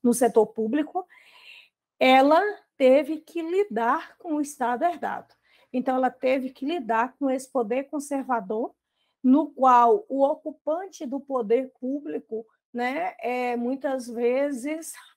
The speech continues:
agia em troca de favores políticos, né? É, é a troca, é a troca da dentadura pelo voto, é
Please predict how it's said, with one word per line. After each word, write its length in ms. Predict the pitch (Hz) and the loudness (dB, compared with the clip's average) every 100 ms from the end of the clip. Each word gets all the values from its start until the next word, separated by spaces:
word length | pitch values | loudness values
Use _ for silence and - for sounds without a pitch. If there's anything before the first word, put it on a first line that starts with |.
| - | -4
agia 720 | 269 277 - 254 277 359 - | -2 -2 -2 -4 -2 -4 -4
em 120 | 285 | -4
troca 580 | 285 254 247 277 302 311 | -2 2 2 0 -4 -4
de 280 | 214 262 311 _ | -4 -6 -8 _
favores 720 | - 277 208 247 277 302 339 - | -2 -2 0 -2 -2 -4 -10 -12
políticos, 880 | - 240 294 285 - - 214 208 | -6 -2 -2 -4 -12 -14 -14 -12
né? 240 | 214 220 294 _ _ _ _ _ - | -10 -10 -10 _ _ _ _ _ -2
É, 340 | 226 226 233 | 2 4 4
é 100 | 233 | 4
a 80 | 233 | 2
troca, 400 | 233 226 226 233 | 0 2 2 -2
é 480 | 220 208 - 233 220 | -2 -4 -4 -4 -4
a 80 | |
troca 300 | 208 247 226 | -4 -6 -6
da 100 | 220 | -6
dentadura 640 | 214 214 220 220 214 214 214 | -6 -8 -8 -8 -4 -6 -6
pelo 320 | - 254 311 | -6 -4 -4
voto, 720 | - 311 311 294 - 262 254 _ _ _ | 0 4 4 2 -2 -4 -4 _ _ _
é 580 | - 233 233 233 233 226 | -2 2 2 2 0 -2